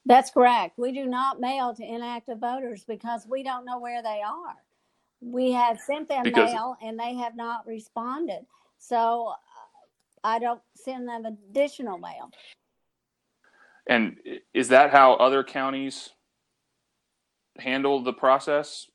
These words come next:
Speaker 1: I don't know. I know through that article and those interviews we did with the reporters, we were told that some counties do what we do and some counties do not. So, uh, counties have an opportunity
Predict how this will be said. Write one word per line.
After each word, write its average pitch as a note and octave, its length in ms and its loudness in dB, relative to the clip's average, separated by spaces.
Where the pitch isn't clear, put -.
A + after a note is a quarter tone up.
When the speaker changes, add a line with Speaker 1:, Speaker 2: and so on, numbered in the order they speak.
Speaker 1:
I A#3 100 0
don't B3 400 4
know. G#3 540 2
I A#3+ 160 4
know A#3 200 2
through C#4 260 -4
that A#3 300 4
article A#3+ 500 2
and A3 120 -6
those A3 240 -6
interviews A#3+ 560 -8
we A#3+ 140 -8
did B3 220 -4
with A#3+ 200 -10
the A#3+ 120 -8
reporters, B3 720 -6
we B3+ 260 0
were A#3+ 140 4
told B3 460 4
that A3 320 -2
some B3+ 300 -8
counties A#3+ 680 -12
do B3+ 140 -2
what A#3+ 200 2
we A#3 120 -2
do A3+ 120 0
and A#3 200 -6
some G#3+ 180 -10
counties G#3+ 360 -10
do A3 120 -8
not. F#3+ 420 -6
So, G#3 640 2
uh, F#3 340 -4
counties B3 500 -6
have A3+ 480 0
an A3+ 120 -2
opportunity A#3 1080 -4